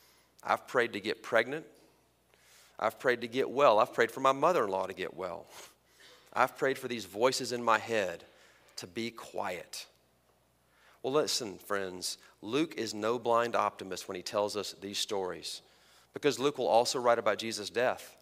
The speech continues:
Luke will also write about Paul's imprisonment. He'll write about Stephen being stoned. This is not Pollyanna hope. This is hope that is steeled in the fires of affliction. It is a hope that cries,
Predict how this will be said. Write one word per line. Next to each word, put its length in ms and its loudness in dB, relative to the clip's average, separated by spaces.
Luke 240 -2
will 80 4
also 300 4
write 180 6
about 240 4
Paul's 380 2
imprisonment. 720 -6
He'll 180 6
write 160 12
about 200 8
Stephen 540 0
being 300 0
stoned. 580 0
This 160 0
is 160 -4
not 460 4
Pollyanna 640 2
hope. 440 2
This 240 2
is 140 0
hope 380 -2
that 120 -2
is 100 -2
steeled 760 -2
in 120 -8
the 80 -6
fires 600 8
of 120 -2
affliction. 580 -4
It 100 -4
is 140 -4
a 80 0
hope 380 -6
that 160 -6
cries, 760 0